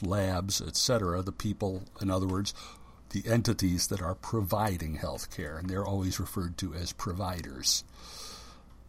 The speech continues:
In any market analysis, you do need to look at both sides of the market, both the supply and the demand.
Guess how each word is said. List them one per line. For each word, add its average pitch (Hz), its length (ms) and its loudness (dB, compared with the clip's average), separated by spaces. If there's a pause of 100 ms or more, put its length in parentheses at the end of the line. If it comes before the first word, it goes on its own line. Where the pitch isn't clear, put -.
(220)
In 107 120 4
any 113 180 8
market 175 380 8
analysis, 135 720 4
you 139 140 4
do 139 240 4
need 160 220 2
to 135 80 6
look 127 220 4
at 123 140 -4
both 135 220 4
sides 135 380 6
of 151 80 4
the 156 60 6
market, 196 400 2 (120)
both 90 220 -4
the - 80 0
supply 98 480 2
and 110 180 0
the 127 80 0
demand. 170 640 2